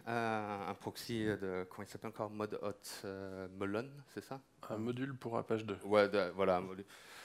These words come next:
Speaker 1: On n'en est pas très satisfait, on regarde un, on est en train de regarder une autre solution.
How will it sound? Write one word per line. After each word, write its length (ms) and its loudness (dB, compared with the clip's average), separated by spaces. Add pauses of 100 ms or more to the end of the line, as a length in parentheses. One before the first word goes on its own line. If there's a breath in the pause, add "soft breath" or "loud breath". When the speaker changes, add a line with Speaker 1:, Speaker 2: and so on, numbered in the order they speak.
(300 loud breath)
Speaker 1:
On 100 2
n'en 160 4
est 60 0
pas 160 6
très 240 6
satisfait, 520 4
on 200 6
regarde 280 8
un, 240 4
on 120 0
est 40 4
en 40 2
train 140 0
de 60 0
regarder 240 6
une 100 2
autre 120 0
solution. 480 -2